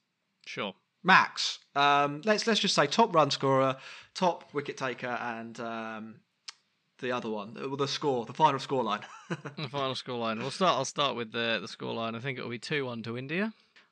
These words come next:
Speaker 1: I think, um, I will go for a very bland prediction of Virat Kohli to be the top run scorer,
Speaker 2: <laughs>
Speaker 1: and to counteract that, I'll try and go for a slightly less bland,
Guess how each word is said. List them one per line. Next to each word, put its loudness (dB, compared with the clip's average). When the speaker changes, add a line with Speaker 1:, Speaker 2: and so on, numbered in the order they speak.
Speaker 1:
I -4
think, -6
um, 0
I 0
will -4
go 0
for 0
a -2
very 4
bland 4
prediction -2
of -4
Virat 0
Kohli -2
to -16
be -6
the -8
top -4
run 0
scorer, 2
Speaker 2:
<laughs> -12
Speaker 1:
and 6
to -2
counteract 2
that, 0
I'll -4
try 4
and -2
go 2
for -10
a -8
slightly -2
less 0
bland, -2